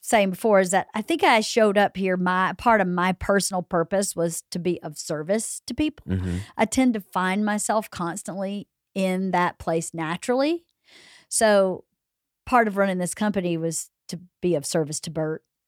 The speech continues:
Speaker 1: and to po-, you know, positively service the people who work here. But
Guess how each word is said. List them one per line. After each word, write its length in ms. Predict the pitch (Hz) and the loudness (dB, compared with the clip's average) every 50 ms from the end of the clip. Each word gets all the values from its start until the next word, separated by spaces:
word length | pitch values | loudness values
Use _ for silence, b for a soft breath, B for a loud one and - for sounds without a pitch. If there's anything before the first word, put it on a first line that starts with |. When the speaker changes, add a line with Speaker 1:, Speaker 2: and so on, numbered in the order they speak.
| _ - | _ -6
Speaker 1:
and 200 | 180 175 175 170 - | -4 -4 -4 -4 -6
to 100 | 175 165 _ _ _ | -8 -14 _ _ _
po-, 200 | - 185 185 - _ - 170 165 _ _ - - | -6 -4 -4 -4 _ -8 -20 -20 _ _ -14 -10
you 140 | 180 185 170 | -8 -8 -6
know, 120 | 165 160 | -6 -8
positively 580 | 151 - - 185 170 170 165 165 151 160 165 165 | -8 -6 -2 -2 0 0 -2 -6 -4 -4 -4 -4
service 380 | - - 175 165 156 165 - | -2 -2 -2 -2 -2 -4 -8
the 100 | - - | -10 -10
people 260 | - - 160 - - 165 | -6 -6 -6 -4 -4 -6
who 60 | 156 | -4
work 300 | 147 160 151 - - - | -4 -4 -6 -6 -8 -10
here. 320 | - 170 151 - - 190 _ b b b b b b b b - | -10 -8 -8 -8 -12 -16 _ b b b b b b b b 0
But 280 | 202 202 196 170 - | 2 4 4 2 0